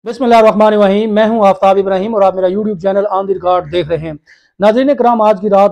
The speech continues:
बहुत अहम है क्योंकि कल जो है वज़ीर आज़म पाकिस्तान ने कौमी सलामती कमेटी का इजलास भी बुलाया हुआ है, लेकिन उससे पहले,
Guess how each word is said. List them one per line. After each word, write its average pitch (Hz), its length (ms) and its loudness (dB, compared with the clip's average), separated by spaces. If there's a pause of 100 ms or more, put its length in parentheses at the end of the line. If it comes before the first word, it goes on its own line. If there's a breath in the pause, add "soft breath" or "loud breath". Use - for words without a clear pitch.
बहुत 202 340 0
अहम 202 240 -2
है 185 180 0
क्योंकि 214 840 -2 (100)
कल 208 180 2
जो 202 120 0
है 180 220 0
वज़ीर 180 240 -4
आज़म 185 220 -2
पाकिस्तान 175 440 -6
ने 180 80 -10
कौमी 180 260 -10
सलामती 175 360 -12
कमेटी 170 320 -12
का 170 120 -8
इजलास 160 400 -6
भी 196 60 -12
बुलाया 165 280 -8
हुआ 165 180 -4
है, 190 60 -2
लेकिन 247 220 0
उससे 247 300 -6
पहले, 190 280 -2